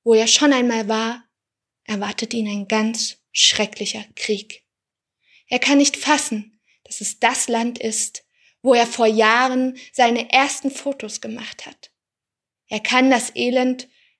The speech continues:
der Welt nicht mehr sehen. Er kann keine Fotos mehr machen, um die Ungerechtigkeit der Welt anzuprangern. Er hat irgendwie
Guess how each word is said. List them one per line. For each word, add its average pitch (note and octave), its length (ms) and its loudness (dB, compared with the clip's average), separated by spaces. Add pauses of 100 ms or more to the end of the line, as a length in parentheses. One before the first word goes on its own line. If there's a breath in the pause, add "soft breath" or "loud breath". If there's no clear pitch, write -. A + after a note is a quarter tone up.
der G#3 160 -10
Welt A3+ 360 2
nicht G#3+ 260 -6
mehr A3+ 200 -2
sehen. A3+ 500 -2 (520 soft breath)
Er D4 100 4
kann D#4 280 4
keine C4+ 260 2
Fotos D#4 460 -2
mehr A3 160 -6
machen, A3+ 480 -4 (500 soft breath)
um B3 160 2
die A#3+ 160 4
Ungerechtigkeit A#3 1500 2
der G#3+ 140 0
Welt A3 260 4
anzuprangern. G#3 1000 -4 (640)
Er G#3+ 120 -6
hat A3+ 220 -8
irgendwie B3+ 720 2